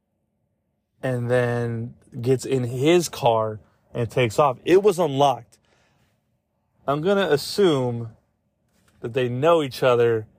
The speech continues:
but if not, I just watched some Ocean's Eleven shit go down live on the pod. And this is, you know, I'm bringing you this shit live, dude.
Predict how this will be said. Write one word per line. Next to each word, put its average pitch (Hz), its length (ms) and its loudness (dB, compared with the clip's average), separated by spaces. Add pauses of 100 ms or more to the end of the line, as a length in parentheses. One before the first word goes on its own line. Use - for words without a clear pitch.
(160)
but 120 120 -2
if 117 160 -6
not, 143 240 -2
I 131 120 -6
just 135 200 -4
watched 131 260 0
some 123 180 -12
Ocean's 139 400 -4
Eleven 120 420 0
shit - 400 -4
go 117 160 2
down 123 460 -4 (420)
live 127 300 -2
on 117 100 -6
the 113 60 -4
pod. 120 480 -2
And 123 180 -10
this 139 140 -8
is, 180 200 -8
you 202 60 -4
know, 202 140 0
I'm 185 240 -2
bringing 240 400 -2
you 262 120 -8
this 254 140 -8
shit - 260 0
live, 127 560 -2
dude. 143 400 -2